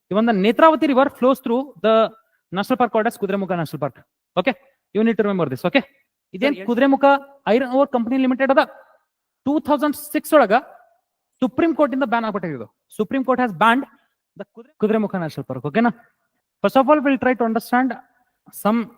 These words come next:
Speaker 1: basic datas about Kudremukha National Park. And I told you, the Kudremukha National Park was notified, notified, notified as national park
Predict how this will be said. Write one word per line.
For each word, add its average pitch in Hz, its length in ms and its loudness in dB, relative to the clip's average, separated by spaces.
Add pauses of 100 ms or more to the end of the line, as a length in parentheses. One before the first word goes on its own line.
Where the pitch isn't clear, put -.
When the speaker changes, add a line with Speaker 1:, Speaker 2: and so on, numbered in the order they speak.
Speaker 1:
basic 202 340 0
datas 214 380 2
about 214 320 -4
Kudremukha 185 420 -2
National 165 240 -4
Park. 240 180 2 (600)
And 196 180 0
I 208 80 8
told 247 240 4
you, 262 220 2
the 254 120 0
Kudremukha 262 520 0
National 247 240 0
Park 254 240 2
was 247 260 -2
notified, 202 480 0 (920)
notified, 220 440 0 (2000)
notified 202 560 0 (100)
as 233 300 4 (120)
national 175 340 -6
park - 300 -6